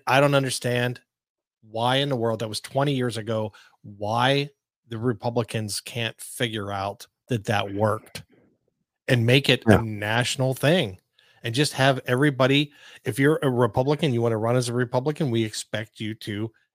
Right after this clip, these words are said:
Speaker 1: adhere to this, you know,
Speaker 2: That's right.
Speaker 1: these, these, these five, these five.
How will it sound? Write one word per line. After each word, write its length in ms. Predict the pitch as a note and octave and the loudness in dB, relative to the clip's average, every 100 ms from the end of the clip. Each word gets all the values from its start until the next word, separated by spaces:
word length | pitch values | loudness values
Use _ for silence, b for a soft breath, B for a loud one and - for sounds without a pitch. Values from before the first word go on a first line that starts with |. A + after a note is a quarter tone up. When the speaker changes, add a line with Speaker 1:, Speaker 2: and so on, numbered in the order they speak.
| _ | _
Speaker 1:
adhere 520 | C3+ C3 A#2 A2 A2+ _ _ _ - | -4 -2 -4 -4 -6 _ _ _ -6
to 140 | A#2+ | -4
this, 420 | G#2+ G#2+ - - - _ _ _ _ _ | -2 -4 -6 -10 -16 _ _ _ _ _
you 120 | C3+ | -4
know, 60 | C3+ | -4
Speaker 2:
That's 60 | G#2 F#2+ F#2 - | 2 2 0 -4
right. 80 | A2+ | -4
Speaker 1:
these, 300 | B2 B2 - | -4 -4 -8
these, 20 | - _ _ | -16 _ _
these 220 | B2 C3 | -2 -2
five, 400 | - C3+ D3 C#3+ | 0 2 4 4
these 220 | C#3 B2+ | 2 0
five. 440 | - G2 F2+ - | -4 -8 -8 -14